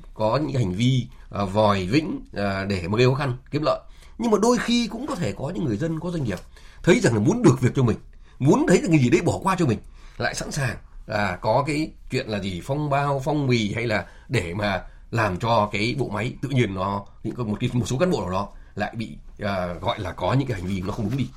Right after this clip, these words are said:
Và như vậy ý, thì ở đây chúng ta rất cần gọi là cái tai mắt, rất cần những cái tiếng nói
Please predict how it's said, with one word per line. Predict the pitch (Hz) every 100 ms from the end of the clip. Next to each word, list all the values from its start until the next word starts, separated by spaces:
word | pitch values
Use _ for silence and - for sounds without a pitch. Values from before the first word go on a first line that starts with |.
| - - - -
Và | -
như | 143
vậy | 175
ý, | 135 156
thì | 120
ở |
đây | 123 139
chúng | 143
ta | 135 127
rất | 196 202
cần | 135 104 - - -
gọi | - 104
là | 101 87
cái | 95 110 127 - - -
tai | - 123
mắt, | 113 160 - - - -
rất | 180 -
cần | 120 101 73
những | 90 123
cái | 131
tiếng | 156 175
nói | 131 156